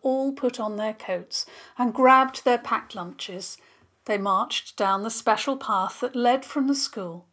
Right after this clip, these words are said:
into Wickety Woods. Theo breathed in the fresh air, then pushed forward,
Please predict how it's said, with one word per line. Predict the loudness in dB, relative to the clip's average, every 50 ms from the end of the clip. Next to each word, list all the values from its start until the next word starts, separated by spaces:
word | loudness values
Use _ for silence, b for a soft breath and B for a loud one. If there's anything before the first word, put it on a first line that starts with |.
| _ _
into | -8 -8 -8 -6 -8 -10 -8
Wickety | -8 -10 -12 -12 -14 -14 -12 -12 -12
Woods. | -12 -12 -14 -14 -16 -16 -18 -18 -18 -20 _ _ _ _ _ _ _ _ _ _ _ _ _ _ _ _ _ _ _ _ _ _
Theo | _ _ -2 0 0 2 2 0 0 -2
breathed | -2 0 0 2 2 0 -2 -2 -4 -6 -4 -2
in | -2 -2 -2 -2 -4 -6 -8
the | -10
fresh | -6 -4 -4 -4 -4 -4 -4
air, | -4 -4 -4 -4 -6 -6 -8 b b b b b b b b b _ _ -14
then | -12 -12 -10 -12 -12
pushed | -12 -10 -8 -8 -8 -8 -10
forward, | -10 -10 -10 -10 -8 -10 -12 -16 -16 -20